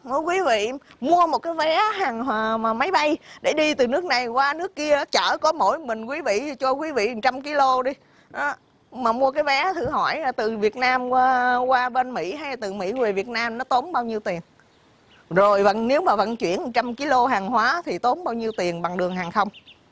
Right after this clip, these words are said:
Cho là vận chuyển hàng, hàng hóa thì cái giá thành nó giảm xuống, không có cần phải phục vụ, ờ, ăn uống ngủ nghỉ gì cả, thì giá phần, phân nửa thôi. Nhưng mà nó vẫn rất là mắc mỏ so với cái việc vận chuyển trăm ký lô hàng hóa.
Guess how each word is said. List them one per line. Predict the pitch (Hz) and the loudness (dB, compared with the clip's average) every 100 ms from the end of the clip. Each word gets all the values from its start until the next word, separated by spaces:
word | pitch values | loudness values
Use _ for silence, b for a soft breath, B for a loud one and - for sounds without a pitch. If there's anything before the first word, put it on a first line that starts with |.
| _ - - _ _ _ - _ _ _ - - - | _ -20 -20 _ _ _ -20 _ _ _ -20 -6 4
Cho | 220 226 | 4 6
là | 196 170 | 4 2
vận | 170 208 | 2 0
chuyển | 240 302 | -2 -2
hàng, | 214 180 | 0 0
hàng | 170 170 | -2 0
hóa | 208 196 277 339 | 0 0 -2 -2
thì | 214 170 | -4 -4
cái | 254 | -2
giá | 233 269 | 0 0
thành | 262 196 | -2 -4
nó | 175 233 | -6 -2
giảm | 156 175 | -2 -4
xuống, | 240 294 392 - B B B | -4 -4 -4 -12 B B B
không | - 320 277 269 | 0 0 2 -2
có | |
cần | 302 220 196 190 175 | 0 0 0 -2 -6
phải | 175 156 175 | -2 -2 -2
phục | - 190 - | -4 -6 -2
vụ, | 170 175 185 208 | 2 2 2 2
ờ, | 214 214 233 240 - | 2 0 -2 -8 -6
ăn | 247 240 | -4 0
uống | 269 320 | 0 0
ngủ | 311 240 | -2 -2
nghỉ | 240 190 | -2 -2
gì | 277 196 | -2 -2
cả, | 160 185 - B B | 0 -2 -6 B B
thì | 185 | 2
giá | 202 320 | 4 2
phần, | 302 196 190 | 0 -2 -4
phân | 269 226 | -4 -2
nửa | 208 175 330 | -2 0 -2
thôi. | 320 240 b b b | -2 -4 b b b
Nhưng | 320 311 | -2 0
mà | 294 | 0
nó | 349 | 0
vẫn | 320 254 | 2 -2
rất | 339 415 349 | -4 -6 -4
là | |
mắc | 285 349 311 | -4 -6 0
mỏ | 240 202 359 | 4 4 2
so | - 349 302 302 | 2 2 4 2
với | 285 294 349 | 2 0 0
cái | 311 | -2
việc | 233 214 | -4 -4
vận | 233 240 | -8 -8
chuyển | 214 196 359 269 | -6 -6 -4 -4
trăm | 302 285 | -4 -4
ký | 311 | -4
lô | 277 269 | 0 0
hàng | 269 214 | 0 0
hóa. | 247 370 | 0 0